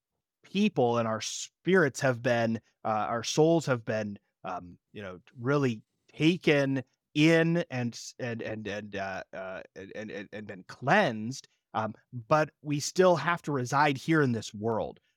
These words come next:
We live in the world, but we're not of the world. We, uh, we, we dwell in this world, but we are not worldly. That's what Paul is trying to, what Paul is trying to say here. And so in verse three, when he's, when he's making that distinction, yes, we walk in the flesh,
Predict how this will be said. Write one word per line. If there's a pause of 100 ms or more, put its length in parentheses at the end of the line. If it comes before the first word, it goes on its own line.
(100)
We
live
in
the
world,
but
we're
not
of
the
world. (260)
We,
uh,
we,
we
dwell
in
this
world,
but
we
are
not
worldly.
That's
what
Paul
is
trying
to, (220)
what
Paul
is
trying
to
say
here. (140)
And
so (160)
in
verse
three,
when
he's,
when
he's
making
that
distinction,
yes,
we
walk
in
the
flesh,